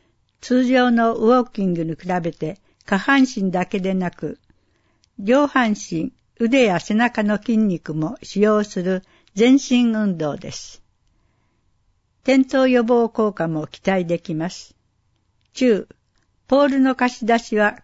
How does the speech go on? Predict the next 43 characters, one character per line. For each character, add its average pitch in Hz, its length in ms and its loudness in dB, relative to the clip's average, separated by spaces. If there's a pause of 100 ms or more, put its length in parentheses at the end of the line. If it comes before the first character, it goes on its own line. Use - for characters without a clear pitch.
数 254 280 0
に 196 160 0
限 202 340 -2
り 233 140 2
が 226 160 2
あ 220 60 0
り 208 120 -2
ま 220 160 0
す - 160 -8
の 165 140 -4
で、 151 200 -6 (380)
お 202 80 2
持 247 140 4
ち 262 160 -4
の 254 100 2
方 233 320 0
は 165 220 0
ご 175 160 0
持 214 100 -2
参 214 300 -4
く 214 100 -8
だ 196 160 -4
さ 175 220 -6
い。 - 80 -12 (1200)
対 247 200 0
象 208 280 -2
者、 160 320 -6 (340)
室 233 300 0
戸 180 240 -2
健 240 220 2
康 254 260 0
づ 220 180 -2
く 208 140 -4
り 175 280 -4 (180)
ト 202 120 -2
コ 247 140 0
ト 247 140 -2
コ 247 180 0
事 214 160 -4
業 196 260 2
参 214 320 -2
加 202 140 -6
者、 175 320 -4